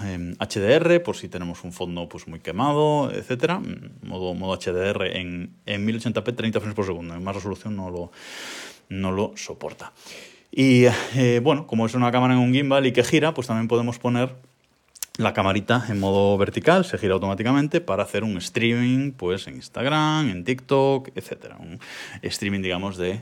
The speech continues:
de redes sociales de, de ahora. La verdad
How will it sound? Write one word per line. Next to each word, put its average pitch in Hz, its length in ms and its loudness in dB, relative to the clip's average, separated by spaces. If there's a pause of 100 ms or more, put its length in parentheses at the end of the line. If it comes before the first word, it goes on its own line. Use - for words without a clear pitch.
de 87 200 -4
redes 90 260 -4
sociales 90 580 -6
de, - 400 -12
de 85 160 -8
ahora. 67 200 -6 (600)
La 123 100 6
verdad 143 240 6